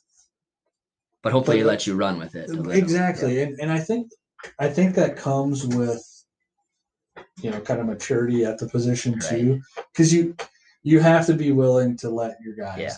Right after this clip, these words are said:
Speaker 2: do
Speaker 1: Delegate
Speaker 2: Yeah.
Speaker 1: it and let it
Speaker 2: You
Speaker 1: actually
Speaker 2: have
Speaker 1: be
Speaker 2: to.
Speaker 1: delegated. Like,
Speaker 2: 'Cause you'll, you'll drive yourself absolutely
Speaker 1: Yeah.
Speaker 2: crazy.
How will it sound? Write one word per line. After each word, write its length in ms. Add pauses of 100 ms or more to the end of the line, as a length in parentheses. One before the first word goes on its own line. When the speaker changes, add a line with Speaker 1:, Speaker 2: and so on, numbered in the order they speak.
Speaker 2:
do 120 (340)
Speaker 1:
Delegate 540
Speaker 2:
Yeah. 120
Speaker 1:
it 100
and 160
let 140
it 80
Speaker 2:
You 80
Speaker 1:
actually 260
Speaker 2:
have 80
Speaker 1:
be 140
Speaker 2:
to. 80
Speaker 1:
delegated. 540 (160)
Like, 200 (140)
Speaker 2:
'Cause 180
you'll, 220 (260)
you'll 220
drive 320
yourself 500
absolutely 400
Speaker 1:
Yeah. 100
Speaker 2:
crazy. 520